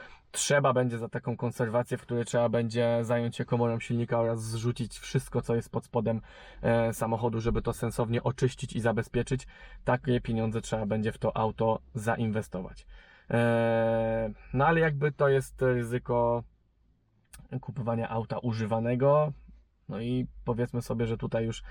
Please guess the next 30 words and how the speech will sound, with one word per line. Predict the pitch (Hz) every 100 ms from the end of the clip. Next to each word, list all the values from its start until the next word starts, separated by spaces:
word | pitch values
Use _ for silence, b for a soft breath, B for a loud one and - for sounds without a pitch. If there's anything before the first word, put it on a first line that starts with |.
| B B -
jest | 117 -
kwestia | - 123 - 120 113 110 110
tej | 120 117
finalnej | - 120 117 117 110
ceny | 120 120 113
i |
tego, | 117 113
jak | 113 110
zapatruje | 110 113 113 113
się | -
na | 113
to | 110 113
wszystko | - - -
kupujący. | - 107 110 92 - - B B -
Ale | 165 110 - b b b b
wyjeżdżając | 117 127 180 180 156 160 147 127
ze |
stacji | 127 127 123 - 107
diagnostycznej, | 123 117 123 - 127 - 120 110
kierujemy | 131 120 117 117
się | -
z | -
powrotem | 113 110 110 113 113 113
na | 110 107 104 101 101 98 98 87 - - 117
komis, | - 170 175 -
w |
którym | - 156
to | 151 151
auto | 147 143
oglądałem. | 139 139 135 139 131